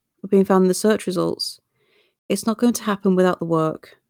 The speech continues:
And it's a mistake a lot of people make. They think that just by creating the listing, creating the video, creating the pins, that they are magically going to get sales.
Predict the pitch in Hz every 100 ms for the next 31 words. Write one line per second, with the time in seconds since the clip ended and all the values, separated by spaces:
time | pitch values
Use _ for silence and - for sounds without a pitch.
0 | _ _ _ _ _ - 190 180 196 196
1 | - 202 196 - 175 175 175 - 180 180
2 | 175 180 202 _ _ _ _ _ _ 190
3 | 190 226 226 - 190 190 - 190 - 180
4 | 175 - 190 185 - 190 180 180 175 -
5 | - 175 175 175 175 _ _ _ _ -
6 | 185 190 196 214 208 196 180 - 170 170
7 | - - 190 - 196 196 - 208 175 170
8 | - 175 175 180 196 220 233 220 196 -
9 | 170 165 180 190 196 - - - - 170
10 | 170 - - - -